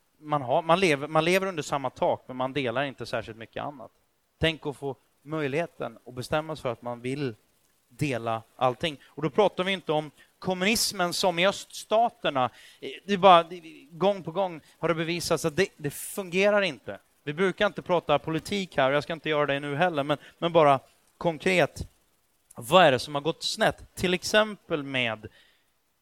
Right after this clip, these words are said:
kommunismen i öststaterna, förutom korruption, förutom massa elände på, på det hållet. Men där säger man ju, även om det är många tankar som kan låta väldigt fina,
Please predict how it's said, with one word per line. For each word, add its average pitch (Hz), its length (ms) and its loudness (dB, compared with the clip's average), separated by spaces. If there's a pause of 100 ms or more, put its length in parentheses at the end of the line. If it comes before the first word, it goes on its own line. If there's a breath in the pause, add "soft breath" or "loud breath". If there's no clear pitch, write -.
(120)
kommunismen 156 600 -4
i 139 60 -4
öststaterna, 147 760 -6
förutom 139 460 -8
korruption, 139 640 -10
förutom 143 400 -8
massa 135 240 -8
elände 120 400 -6 (220 soft breath)
på, 139 100 -14
på 135 140 -6
det 165 120 2
hållet. 147 200 -2 (840 soft breath)
Men 160 240 -8
där 190 320 6
säger 160 280 0
man 135 120 -2
ju, 147 60 -2
även 190 240 6
om 233 80 -4
det 202 60 -2
är - 20 0
många 190 300 -2
tankar 165 380 -2
som 139 140 -8
kan 165 120 -2
låta 170 220 -6
väldigt 151 240 -6
fina, 170 420 -10